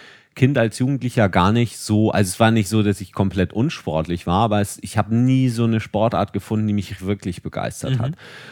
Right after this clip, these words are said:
Speaker 1: Das kam bei mir erst so mit achtzehn, neunzehn. Mit neunzehn bin ich zur Bundeswehr gegangen, war zwei Jahre Soldat und hab da erst so die richtige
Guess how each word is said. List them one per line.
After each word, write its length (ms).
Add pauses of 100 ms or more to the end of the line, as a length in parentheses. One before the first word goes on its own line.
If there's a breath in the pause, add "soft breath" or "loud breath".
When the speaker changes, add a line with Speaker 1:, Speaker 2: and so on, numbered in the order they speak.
(100)
Speaker 1:
Das 180
kam 240
bei 120
mir 180
erst 240
so 80
mit 260 (1300 soft breath)
achtzehn, 520
neunzehn. 560
Mit 120
neunzehn 420
bin 80
ich 120
zur 100
Bundeswehr 500
gegangen, 380
war 100
zwei 260
Jahre 380
Soldat 480 (460 loud breath)
und 440
hab 200
da 240
erst 260
so 100
die 140
richtige 640